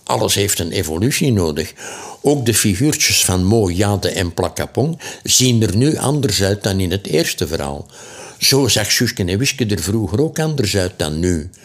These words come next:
Dat is met Kuifje zo, dat is met Lucky Luke zo. Men begint aan iets nieuws. Hè, twee Vietnamese kinderen en een draakje,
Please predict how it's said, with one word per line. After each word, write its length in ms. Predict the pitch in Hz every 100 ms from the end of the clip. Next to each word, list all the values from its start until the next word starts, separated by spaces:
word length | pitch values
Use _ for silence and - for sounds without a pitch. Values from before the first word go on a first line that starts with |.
| - - - -
Dat 220 | - 113
is 120 | 127 -
met 220 | 98 -
Kuifje 460 | 123 160 - 110
zo, 200 | 82 82
dat 200 | 80 98
is 100 | 104
met 160 | 117 101
Lucky 280 | 113 113 117
Luke 380 | 117 170 180 -
zo. 320 | 92 71 - - - - - - - -
Men 260 | 107 117 107
begint 460 | 98 113 185 180
aan 180 | - 107
iets 260 | 104 95 -
nieuws. 520 | 113 170 180 - - - - - - _ - -
Hè, 160 | 135 170
twee 260 | - 120 98
Vietnamese 680 | 104 98 92 92 90 - 104
kinderen 400 | 113 110 101 -
en 180 | 92 82
een 140 | 80
draakje, 560 | 85 87 104 185 170